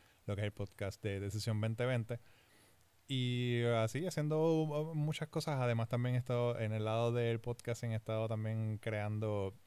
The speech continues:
junto con varias otras personas lo que fueron los Meetup Podcasteros, que ya llevamos, hemos hecho dos. Eh, el próximo estaba planificando para hacerlo en junio, pero no creo que eso vaya a pasar.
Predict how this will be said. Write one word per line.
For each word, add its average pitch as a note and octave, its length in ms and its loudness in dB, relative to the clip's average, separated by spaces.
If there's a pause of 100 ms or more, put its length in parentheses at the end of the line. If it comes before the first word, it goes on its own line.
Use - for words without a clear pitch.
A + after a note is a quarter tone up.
(140)
junto A2+ 340 0
con G#2+ 180 0
varias A2 200 0
otras A2 160 -2
personas A2+ 440 -2
lo A2 160 -2
que G#2 80 -2
fueron G#2+ 260 -4
los A2 200 0
Meetup G#2 320 -2
Podcasteros, A2+ 800 -6
que G2+ 120 -6
ya F#2 140 -8 (100)
llevamos, F#2+ 800 -6 (300)
hemos G2 240 -4
hecho G2 240 -4
dos. G#2 440 -6 (440)
Eh, F#2+ 280 -6
el F#2+ 40 -4
próximo G2+ 600 -4
estaba G2 340 -4
planificando G2 480 -4
para G2+ 120 -2
hacerlo G#2 300 -4
en G2+ 80 -2
junio, A#2+ 380 2
pero G#2 160 0
no G#2 140 -2
creo A#2 260 0
que A2 100 0
eso G#2+ 240 0
vaya G#2+ 300 2
a G2+ 40 0
pasar. B2 320 -2